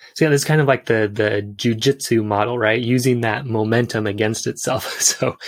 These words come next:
you know, instead of fighting, fighting away that, that impulse, just saying, "Okay, like, welcome, you're here." You know,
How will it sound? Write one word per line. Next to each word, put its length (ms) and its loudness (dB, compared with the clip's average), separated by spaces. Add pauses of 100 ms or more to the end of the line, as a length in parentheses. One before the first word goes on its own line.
(360)
you 120 4
know, 120 2
instead 320 2
of 120 2
fighting, 680 -4
fighting 460 0
away 300 4
that, 380 -2 (240)
that 180 2
impulse, 320 0
just 140 -4
saying, 160 0
"Okay, 260 -2
like, 200 2
welcome, 380 -2
you're 120 2
here." 340 0 (380)
You 100 -4
know, 220 -2